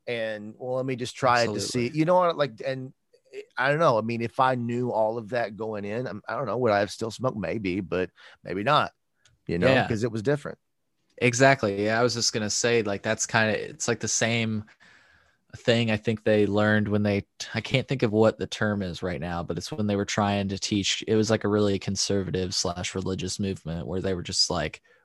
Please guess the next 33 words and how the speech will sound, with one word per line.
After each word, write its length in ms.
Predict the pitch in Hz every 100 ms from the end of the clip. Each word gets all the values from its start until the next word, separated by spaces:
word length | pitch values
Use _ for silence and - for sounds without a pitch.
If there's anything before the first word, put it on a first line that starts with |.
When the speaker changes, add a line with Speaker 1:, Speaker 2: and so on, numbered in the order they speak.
| -
Speaker 2:
"We're 140 | 113
not 100 | 170
gonna 140 | 147 113
teach 260 | 117 -
you 60 | 110
about 180 | 104 -
sex 320 | - 117 -
at 60 | 113
all. 320 | 139 101 - -
Speaker 1:
Abstinence. 680 | 123 135 123 147 170 165 90
Speaker 2:
Condoms? 120 | 101
No, 220 | 104 113
thank 280 | 120 135 127
you." 100 | 92
Oh, 180 | - 120
abstinence. 640 | 107 135 - 117 98 92 110
Speaker 1:
Yeah. 80 |
Speaker 2:
Yeah, 60 | 90
that's 180 | 98 -
what 80 | -
it 80 | -
was. 300 | 90 95 90
Speaker 1:
Yeah. 60 |
Speaker 2:
Yeah. 160 | 92 76 - - - _
So, 280 | - - 101
I 60 | 104
mean, 180 | 110 107
it's, 260 | 107 -
Speaker 1:
Oh, 140 | 143 147
Speaker 2:
uh, 340 | 104 101 98 95
Speaker 1:
my 120 | 87 - -
God, 520 | 160 156 143 123 107
man. 520 | 90 90 82 78 78